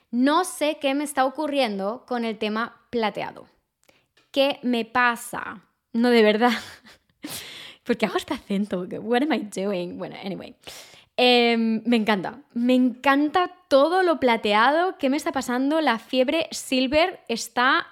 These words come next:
mm, contagiándome. Las joyas de color plateado en lugar de dorado.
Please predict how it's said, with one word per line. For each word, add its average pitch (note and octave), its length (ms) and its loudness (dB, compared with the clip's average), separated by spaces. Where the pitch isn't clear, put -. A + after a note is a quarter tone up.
mm, G#3+ 480 -2
contagiándome. G#3+ 1040 -4
Las C#4 260 -2
joyas C4 320 -2
de A#3 80 -4
color G#3+ 300 -4
plateado G#3+ 420 -4
en A3 60 -4
lugar G3+ 240 -4
de A3+ 100 -4
dorado. F3+ 540 -6